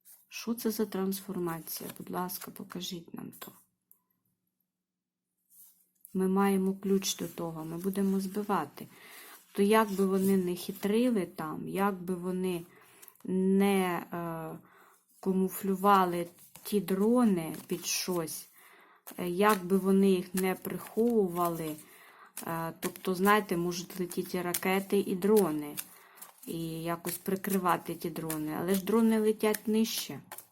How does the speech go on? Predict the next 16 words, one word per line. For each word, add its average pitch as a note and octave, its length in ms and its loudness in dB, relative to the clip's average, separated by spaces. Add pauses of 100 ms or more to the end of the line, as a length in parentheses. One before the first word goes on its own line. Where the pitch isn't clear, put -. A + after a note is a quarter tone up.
(1700)
Ну, A3 300 -4 (260)
таке, G3 400 -8 (600)
ще - 200 -6
й F3 40 -6
дринчать. E3+ 760 -8 (1160)
Так. D#3 560 -2 (800)
Ну, G3 80 -8
кажуть, A#3 340 0
що G#3+ 140 -4
вони G#3 200 0
їх G3+ 100 -2
там G3 240 0
переробляють, F#3+ 760 -2
щось - 260 -8
міняють, E3+ 720 -2
і D#3+ 120 -10